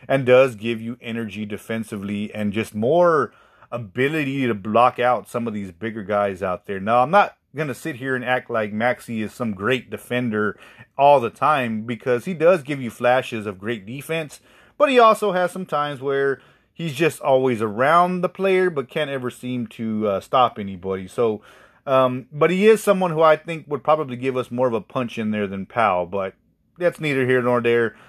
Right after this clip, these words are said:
This is just game two, and we'll see how things go throughout the season and how Kidd decides to tinker with the lineup the way, uh, Carlisle does, or if he even does, 'cause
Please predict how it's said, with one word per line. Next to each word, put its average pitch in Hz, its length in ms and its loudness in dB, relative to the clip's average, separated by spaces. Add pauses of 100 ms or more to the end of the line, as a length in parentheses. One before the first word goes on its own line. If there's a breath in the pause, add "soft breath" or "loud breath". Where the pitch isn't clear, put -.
(300 soft breath)
This 147 180 0
is 143 80 -4
just 131 220 -2
game 127 260 0
two, 123 360 -2
and 117 120 0
we'll 143 100 0
see 143 180 -6
how 131 120 4
things 117 280 -8
go 113 280 2
throughout 107 260 -2
the 104 80 -10
season 110 380 -8
and 101 80 -6
how 127 280 2
Kidd 117 460 -4 (380 soft breath)
decides 127 400 0
to 120 80 -6
tinker 127 460 -4
with 113 140 -2
the 117 80 -6
lineup 113 380 -2
the 113 100 -10
way, 107 340 -2
uh, 98 140 0
Carlisle 120 540 2
does, 107 280 -4
or 107 180 -4
if 139 160 0
he 117 280 -6
even 101 220 -6
does, 95 260 -4
'cause 110 220 -8